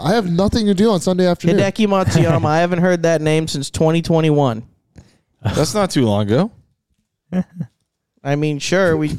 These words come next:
Speaker 2: absolutely shit on Rory for having a bad two months, but Hideki's had a terrible
Speaker 1: Look,
Speaker 2: two
Speaker 1: there
Speaker 2: years.
Speaker 1: is, there is a massive amount of people,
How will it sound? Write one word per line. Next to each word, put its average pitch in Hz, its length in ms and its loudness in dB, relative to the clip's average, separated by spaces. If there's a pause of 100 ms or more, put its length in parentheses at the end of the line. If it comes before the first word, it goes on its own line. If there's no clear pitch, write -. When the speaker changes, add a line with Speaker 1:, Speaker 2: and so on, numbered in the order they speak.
(120)
Speaker 2:
absolutely 151 640 0
shit 170 280 0
on 147 180 2
Rory 151 360 2
for 139 140 -2
having 135 280 0
a 131 60 -2
bad 135 300 0
two 147 140 0
months, 139 400 -4
but 123 260 -4 (260)
Hideki's 147 840 -2
had 139 140 4
a 135 60 0
terrible 143 380 2
Speaker 1:
Look, 220 180 0
Speaker 2:
two 185 160 2
Speaker 1:
there 143 140 2
Speaker 2:
years. 143 160 2
Speaker 1:
is, 220 300 -2 (160)
there 226 320 2
is 220 480 2
a 175 140 2
massive 175 540 0
amount 185 320 0
of 160 120 0
people, 143 600 2